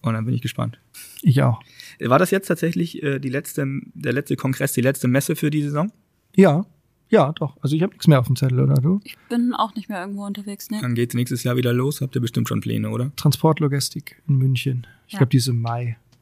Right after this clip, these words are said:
Speaker 2: Da werden
Speaker 1: Oh ja.
Speaker 2: wir mit dabei sein.
Speaker 1: Halbes Jahr Ruhe.
Speaker 2: Halbes Jahr Ruhe. Und dann mal gucken, ne?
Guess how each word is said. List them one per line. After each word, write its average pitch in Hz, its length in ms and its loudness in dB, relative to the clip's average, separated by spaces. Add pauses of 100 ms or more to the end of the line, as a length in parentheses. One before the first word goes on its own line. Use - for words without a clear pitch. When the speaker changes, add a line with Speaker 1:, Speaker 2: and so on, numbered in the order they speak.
(200)
Speaker 2:
Da 127 100 -4
werden 127 140 0
Speaker 1:
Oh - 20 2
ja. 123 80 2
Speaker 2:
wir 127 40 -4
mit 123 160 -4
dabei 127 280 -2
sein. 135 320 -4 (380)
Speaker 1:
Halbes 120 260 -2
Jahr 113 120 -4
Ruhe. 117 260 -6 (260)
Speaker 2:
Halbes 131 240 2
Jahr 139 120 0
Ruhe. 139 260 -6 (260)
Und 127 140 0
dann 131 180 4
mal 131 160 0
gucken, 135 360 2
ne? 120 80 -4